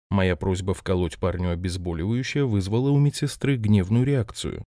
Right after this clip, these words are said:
«За какие шиши? Вам надо, вы и колите, не на наши зарплаты каждому лекарство покупать». «Давайте я заплачу. Сколько ампула стоит?»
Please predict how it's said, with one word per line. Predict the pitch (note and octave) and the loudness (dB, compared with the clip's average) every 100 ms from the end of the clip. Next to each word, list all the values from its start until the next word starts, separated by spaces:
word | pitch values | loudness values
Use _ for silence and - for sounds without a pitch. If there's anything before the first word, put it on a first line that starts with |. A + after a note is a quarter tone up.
| - | -6
«За | C3 | -4
какие | F3 G3+ - G2+ | -2 -2 0 0
шиши? | E2+ F#2 - E2 C#2 - | 0 -4 -6 -6 -6 -2
Вам | A#2+ E3+ | 2 4
надо, | F3+ G#3 C3 | 4 4 2
вы | C#3 E3+ | 2 0
и | |
колите, | - G#2 F2 A2 D3 C3 - | 2 2 2 -2 -2 -2 0
не | G#2+ | 4
на | G#2 G2 | 4 4
наши | F#2+ - | 2 0
зарплаты | C#3+ D3+ - A2 - | 0 0 2 0 0
каждому | D#2 F#2+ F#2 F#2 | -2 -2 0 0
лекарство | G2+ - D#2 - E2 | 0 -2 -6 -6 -10
покупать». | F#2+ F#2+ - - - - _ - | -8 -8 -6 -8 -12 -18 _ -8
«Давайте | F2+ B2+ G3+ F3 | -2 0 0 2
я | D3+ | 2
заплачу. | C3 G#2+ F2+ - D#2 | 0 0 -2 -2 -8
Сколько | - G3 - A#2 | -2 -2 2 2
ампула | G2 F2 | 2 -2
стоит?» | B1+ - C#2 G#1 | -6 -6 -8 -8